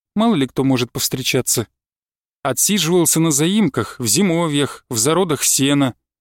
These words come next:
высматривал и пугался каждой фигуры, глухо матерился, замерзая и проклиная себя, а ночью, когда затихала жизнь, припускал со всех ног.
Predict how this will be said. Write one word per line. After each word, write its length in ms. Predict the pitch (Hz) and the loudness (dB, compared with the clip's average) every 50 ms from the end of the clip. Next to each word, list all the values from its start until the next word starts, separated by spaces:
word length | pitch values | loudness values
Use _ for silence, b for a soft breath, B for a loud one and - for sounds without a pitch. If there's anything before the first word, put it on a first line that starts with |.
| _ - 131 | _ -4 -2
высматривал 720 | 131 147 - - 156 147 151 170 - 165 156 151 143 147 | 0 0 2 2 2 0 0 0 -2 -2 -2 0 0 -2
и 60 | 139 | -2
пугался 460 | - 147 139 135 143 160 160 - 156 | -2 -2 -2 0 0 0 0 -2 -2
каждой 320 | - - 156 139 131 160 143 | -2 -2 -2 -2 -2 -2 -2
фигуры, 540 | - 156 131 127 143 170 180 165 156 131 - _ _ _ _ _ _ _ _ _ - | 0 -2 -2 0 0 2 2 2 2 0 -2 _ _ _ _ _ _ _ _ _ -6
глухо 440 | 120 117 123 131 165 151 - 156 | -2 0 2 2 2 0 0 0
матерился, 800 | 143 143 147 135 - 143 135 156 190 196 160 - - 127 107 - _ _ _ _ - | 0 0 0 0 0 0 0 2 0 0 0 0 0 0 -2 -4 _ _ _ _ -4
замерзая 680 | 120 117 120 123 131 131 127 107 123 156 170 160 151 139 | -2 0 2 2 2 2 0 0 0 0 0 0 2 0
и 100 | 131 127 | 0 0
проклиная 600 | - 139 139 - 139 135 135 139 151 160 160 139 | -2 -4 -4 -2 0 0 2 2 2 2 2 0
себя, 420 | - - - 135 135 139 131 117 _ _ _ _ _ _ _ _ _ | 0 0 0 0 0 0 -2 -2 _ _ _ _ _ _ _ _ _
а 100 | - 123 | -4 -2
ночью, 480 | 123 151 180 170 - - 127 107 95 - _ _ _ _ _ - | 0 0 0 0 0 0 0 -2 -2 -4 _ _ _ _ _ -4
когда 320 | 139 143 139 131 156 160 | -4 -2 0 0 2 2
затихала 640 | 139 - - 143 - 156 - - 165 156 143 127 | 2 2 0 -2 -4 -4 -2 0 2 2 2 2
жизнь, 480 | 113 113 131 180 220 208 165 170 165 131 | 2 0 2 2 2 2 2 2 2 2
припускал 580 | - 151 147 - - 139 - - - 160 160 156 | 0 -2 -2 0 0 -2 0 0 0 0 0 2
со 160 | - 175 143 | 0 0 0
всех 320 | - - 160 156 - - | 0 0 0 0 0 0
ног. 380 | 156 139 120 104 - - - | 0 0 0 0 -2 -6 -12